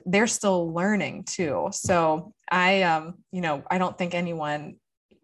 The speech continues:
would think that going to the grocery store and having your child do the grocery shopping would be a good idea. You know, yeah, they probably would. P-, my son would pick out, you know, only graham crackers <laughs> and think that that was,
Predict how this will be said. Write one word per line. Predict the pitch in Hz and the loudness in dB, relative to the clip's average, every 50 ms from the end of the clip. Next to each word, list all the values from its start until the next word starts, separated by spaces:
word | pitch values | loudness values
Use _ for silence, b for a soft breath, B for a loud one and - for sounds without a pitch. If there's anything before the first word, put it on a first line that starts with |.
| - - - - | -18 -18 -16 -10
would | - 180 180 175 170 170 | -4 0 2 2 2 2
think | 175 165 165 - - | 0 -2 -2 -2 2
that | 160 151 151 147 - - - 175 156 - | 6 6 6 6 4 0 -6 -10 -4 0
going | 185 175 170 180 180 | 2 2 2 2 2
to | 175 | 0
the | 170 | 0
grocery | 165 160 156 151 - - 165 170 | 0 -2 -2 -2 -4 -4 -4 -6
store | - - 180 175 180 190 196 | -4 0 2 4 6 6 6
and | 175 170 | 4 4
having | 170 170 160 165 160 | 2 -2 -2 -2 -4
your | 151 151 | -4 -6
child | 151 - - 139 143 147 165 185 202 185 | -4 0 2 4 4 4 4 4 2 2
do | 190 180 | 0 0
the | 160 165 | 0 0
grocery | - 147 139 139 - - 247 | -2 -2 -2 -2 -2 -4 -2
shopping | 262 - 262 302 294 - 294 285 269 | 2 4 4 4 4 2 0 0 0
would | 226 208 175 | 0 -2 0
be | 214 202 190 | 0 2 2
a | 180 | 2
good | 180 190 175 | 4 4 4
idea. | 170 165 165 170 190 165 143 | 4 2 2 0 0 0 0
You | 147 156 165 | 0 -2 -2
know, | 165 170 180 175 - | -2 -2 -2 -2 -2
yeah, | 190 208 208 190 175 | 2 4 6 6 6
they | 170 170 180 | 6 4 2
probably | - 202 190 196 185 175 185 180 180 | 2 2 2 2 2 2 0 0 2
would. | 175 185 185 180 - - | 2 2 0 0 -2 -6
P-, | 196 - - | -8 -8 -4
my | 196 202 190 196 | 0 2 2 2
son | 208 - - 170 160 165 | 2 2 -2 -4 -4 -4
would | 160 165 165 - | -6 -6 -4 -2
pick | 196 170 - | -2 0 2
out, | 151 156 151 147 - B B B B B B B B _ _ - | 4 4 4 4 2 B B B B B B B B _ _ -4
you | 208 202 | -2 -2
know, | 180 160 175 175 - - - - - | 0 0 0 0 0 -2 -2 0 0
only | 185 185 180 180 170 | 2 2 2 2 0
graham | 165 - 170 175 214 247 | 2 2 2 2 2 2
crackers | - 202 - - - - 123 - 208 220 | 2 0 0 0 -2 -4 -2 2 4 4
<laughs> | 269 - 523 523 - - | 4 4 2 2 2 2
and | 320 277 - 302 269 254 254 | 2 4 4 2 2 0 0
think | - 214 208 208 | 0 -2 0 0
that | 208 185 - | 0 2 4
that | 196 202 202 | 4 4 4
was, | 202 202 202 196 208 | 2 0 -2 -4 -6